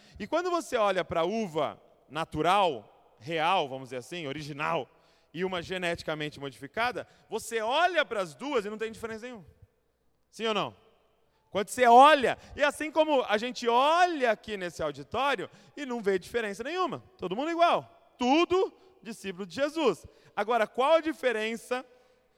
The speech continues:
da uva natural e a uva geneticamente modificada? Qual é a diferença que você adora?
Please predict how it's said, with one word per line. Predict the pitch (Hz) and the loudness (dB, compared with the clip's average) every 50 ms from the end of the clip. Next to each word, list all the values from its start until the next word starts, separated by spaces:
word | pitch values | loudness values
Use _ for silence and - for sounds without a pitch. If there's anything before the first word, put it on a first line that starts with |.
| _ _ _ _ _ _ _ | _ _ _ _ _ _ _
da | 135 156 151 156 | -8 -4 -2 -2
uva | 160 185 233 285 330 339 294 311 320 339 339 330 - - - | 0 0 0 0 0 0 2 2 2 2 2 -2 -12 -20 -14
natural | - 165 175 175 - 180 165 147 143 143 143 160 185 226 - - _ _ | -8 -8 -8 -6 -6 -4 -2 0 0 2 2 0 0 -2 -6 -14 _ _
e | - 175 180 | -8 -4 -2
a | 175 170 | 0 0
uva | 170 196 208 208 180 202 | 0 -2 -2 -4 -4 -4
geneticamente | 185 151 185 180 175 180 - - - 165 170 165 160 - | -4 -4 -4 -4 -6 -6 -6 -8 -10 -8 -8 -8 -10 -10
modificada? | 147 151 147 - - 147 123 127 117 101 - 101 - _ _ _ _ _ _ _ _ _ _ _ _ _ _ _ _ _ _ _ - | -10 -12 -12 -10 -12 -12 -8 -8 -8 -8 -10 -14 -20 _ _ _ _ _ _ _ _ _ _ _ _ _ _ _ _ _ _ _ -8
Qual | 143 | -6
é | 151 | -6
a | 151 | -6
diferença | - - 147 135 120 107 - - - | -6 -8 -8 -8 -8 -10 -14 -18 -20
que | - - | -20 -16
você | - 131 127 | -10 -8 -6
adora? | 127 123 123 120 104 98 90 | -4 -2 -2 -2 -2 -4 -10